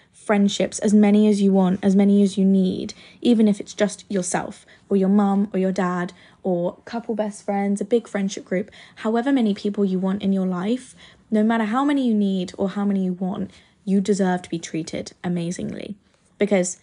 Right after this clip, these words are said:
no matter the way that people used to perceive you or used to give you their energy or they didn't give you their heart, that's not the way that you'll be in the future. In the future, you'll have such incredible friendships and relationships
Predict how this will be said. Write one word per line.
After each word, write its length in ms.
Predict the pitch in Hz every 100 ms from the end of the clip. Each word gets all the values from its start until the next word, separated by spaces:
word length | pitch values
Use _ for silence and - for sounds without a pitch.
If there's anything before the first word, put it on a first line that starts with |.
| _ _ 202
no 120 | 196
matter 240 | 190 202
the 100 | 202
way 240 | 190 185 180
that 140 | -
people 340 | - 190 185 175
used 500 | 175 196 - - -
to 380 | 190 180 180 185 _ _
perceive 540 | 202 - - 190 185
you 220 | 175 165 -
or 180 | 180
used 420 | 175 185 180 - -
to 320 | 180 175 202
give 200 | - 196
you 120 | 190 185
their 160 | 185
energy 400 | - 185 185 196
or 120 | - 190
they 120 | 185
didn't 300 | 190 190 208
give 200 | 185 185
you 120 | 180
their 140 | 185
heart, 400 | - - 196 - - - _ _ _ _ _
that's 320 | 202 202 -
not 300 | 202 202 -
the 80 | 220
way 160 | 208 202
that 100 | 196
you'll 160 | 190
be 160 | 185 190
in 80 | 180
the 60 |
future. 560 | 175 196 214 - 180 185 _ _ _ -
In 80 |
the 60 | 196
future, 360 | 190 208 - 196
you'll 100 | 190
have 140 | 185
such 240 | - - 196
incredible 420 | 185 208 247 220
friendships 540 | 208 190 185 - -
and 120 | 196
relationships 680 | 185 190 208 214 202 190 -